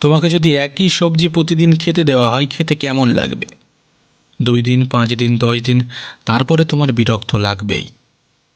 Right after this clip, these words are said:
ঠিক তেমনই তোমার জীবনে যদি দুঃখ, কষ্ট, সমস্যা না আসে,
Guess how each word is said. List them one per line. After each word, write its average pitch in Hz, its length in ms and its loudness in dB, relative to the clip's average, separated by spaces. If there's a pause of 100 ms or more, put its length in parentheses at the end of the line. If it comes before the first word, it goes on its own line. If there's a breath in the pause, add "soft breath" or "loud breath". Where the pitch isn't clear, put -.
(140)
ঠিক 175 180 -4
তেমনই 165 420 2
তোমার 135 360 2
জীবনে 131 380 0
যদি 123 240 -2
দুঃখ, 123 500 0
কষ্ট, 123 320 0
সমস্যা 120 580 0
না 117 280 0
আসে, - 280 -2